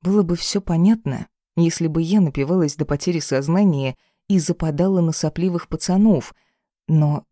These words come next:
ни то, ни другое за мной никогда не водилось.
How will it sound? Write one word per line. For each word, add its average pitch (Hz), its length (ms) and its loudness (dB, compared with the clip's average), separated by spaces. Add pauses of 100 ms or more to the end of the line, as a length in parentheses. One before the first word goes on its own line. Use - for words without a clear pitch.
(140)
ни 156 240 2
то, 131 380 -6 (300)
ни 170 200 6
другое 139 640 -2
за 127 200 -2
мной 135 260 2
никогда 143 420 0
не 180 140 4
водилось. 147 680 -4